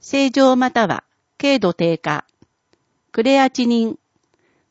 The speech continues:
体内の老廃物で排尿により体外へ排出されますが、腎機能が低下すると、血液検査のクレアチニン値が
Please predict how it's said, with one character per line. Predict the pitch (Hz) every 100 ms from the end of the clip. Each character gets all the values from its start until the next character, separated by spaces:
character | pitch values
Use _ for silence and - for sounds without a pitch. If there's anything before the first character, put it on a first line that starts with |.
| _ _ _ _ _ -
体 | 302 302
内 | 247 208
の | 185 196
老 | 233 247
廃 | 247 254 233
物 | 190 - 147
で | 123 - - _
排 | - 254 285 262
尿 | 262 247
に | 233
よ | 220
り | 208 185 -
体 | 269 269
外 | 220 185 156
へ | 151 135
排 | 143 226 254
出 | - 247
さ | 247
れ | 240
ま | 233 240
す | 175
が、 | 147 117 - _ _ _ _ _ _ _ _ _
腎 | - 262 277
機 | 285 277
能 | 240 208
が | 175
低 | 175 247 254
下 | 247
す | -
る | 220 220
と、 | - 202 190 - _ _
血 | 240 233 294
液 | 302
検 | - 277 285
査 | - 180
の | 151
ク | -
レ | 220 247
ア | 247
チ | - 240
ニ | 240
ン | 240 -
値 | - 160
が | 127